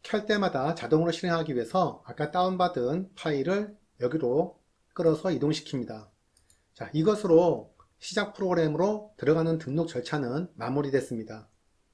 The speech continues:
재부팅 하시면은 항상 여기 지금 밑에 숨겨진 아이콘에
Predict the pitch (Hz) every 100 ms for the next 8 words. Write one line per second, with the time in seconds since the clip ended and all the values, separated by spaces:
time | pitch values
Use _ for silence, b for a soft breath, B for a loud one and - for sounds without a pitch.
0 | _ _ _ _ _ b b b b -
1 | 156 214 220 208 196 196 190 185 165 -
2 | 202 - 180 175 147 131 143 156 151 147
3 | 139 123 135 127 117 175 196 _ _ _
4 | _ _ _ _ _ _ _ - - 208
5 | 196 190 170 127 139 139 160 196 185